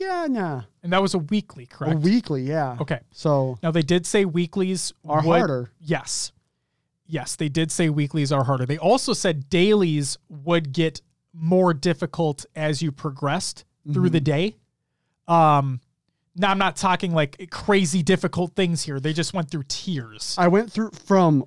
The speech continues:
Speaker 1: play one match to play three matches to play five matches. Like,
Speaker 2: Cool.
Speaker 1: that was, like, the progression of my daily right there.
Speaker 2: And you, and you played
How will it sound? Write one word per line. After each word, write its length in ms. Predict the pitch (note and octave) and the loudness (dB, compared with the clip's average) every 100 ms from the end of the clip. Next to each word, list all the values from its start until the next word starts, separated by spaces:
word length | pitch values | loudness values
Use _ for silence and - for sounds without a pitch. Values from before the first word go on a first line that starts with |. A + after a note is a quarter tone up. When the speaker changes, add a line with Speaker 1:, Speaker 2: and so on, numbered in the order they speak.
| - | -4
Speaker 1:
play 280 | - F#3 F3+ | -2 2 4
one 300 | C#3+ C#3+ E3 | 2 2 0
match 420 | E3+ F3 - - - | 0 -2 -6 -14 -12
to 80 | C#3 | -8
play 220 | - C#3+ | -2 -2
three 280 | - C#3+ C#3+ | -4 -2 0
matches 520 | D#3 D#3 E3 D#3+ - | 0 -2 -4 -6 -8
to 100 | C3+ | -14
play 220 | - C3+ | -6 -6
five 340 | B2 C#3 C#3 C3 | -6 -8 -10 -10
matches. 480 | - A#2 - - _ - | -14 -16 -20 -20 _ -4
Like, 220 | C#3 - - _ _ _ | -4 -6 -14 _ _ _
Speaker 2:
Cool. 180 | G#3 D3+ | -2 2
Speaker 1:
that 180 | G#3+ A3 | 4 4
was, 240 | F3+ E3+ | 4 4
like, 200 | A3 G3+ | 2 2
the 100 | A#3+ | -2
progression 540 | - A#3+ F3+ F3 - E3+ | -2 -2 2 2 2 0
of 80 | |
my 120 | D#3 D3 | 0 0
daily 380 | C#3+ C#3+ C3+ B2+ | -2 -4 -4 -4
right 180 | B2+ - | -6 -8
there. 120 | B2 | -4
Speaker 2:
And 100 | A3 | -2
you, 120 | A#3 A3+ | 0 0
and 100 | A3+ | -2
you 80 | |
played 340 | - C4 B3+ | -2 -2 -2